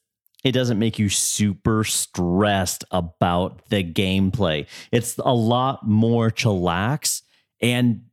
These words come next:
definitely challenging, uh,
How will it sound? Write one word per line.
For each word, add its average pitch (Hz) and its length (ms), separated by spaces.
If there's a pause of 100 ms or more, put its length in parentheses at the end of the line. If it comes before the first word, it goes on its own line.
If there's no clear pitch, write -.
definitely 127 840
challenging, 87 1160 (1000)
uh, 92 460